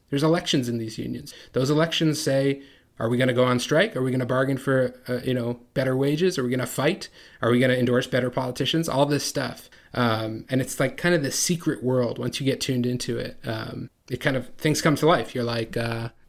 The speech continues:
there's, there's all this activity happening. And the question is, how do you, you know,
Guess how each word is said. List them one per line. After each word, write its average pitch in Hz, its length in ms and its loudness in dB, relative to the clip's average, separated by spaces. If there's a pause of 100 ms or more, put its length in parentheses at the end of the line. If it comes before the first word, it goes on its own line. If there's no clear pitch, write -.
(160)
there's, 120 180 0
there's 127 240 0
all 156 100 4
this 156 140 4
activity 135 500 2
happening. 117 540 -4
And 113 300 -2 (100)
the - 80 -6
question 143 280 2
is, 120 120 2
how 135 180 2
do 127 60 4
you, 117 340 4 (340)
you 123 140 -2
know, 110 220 -4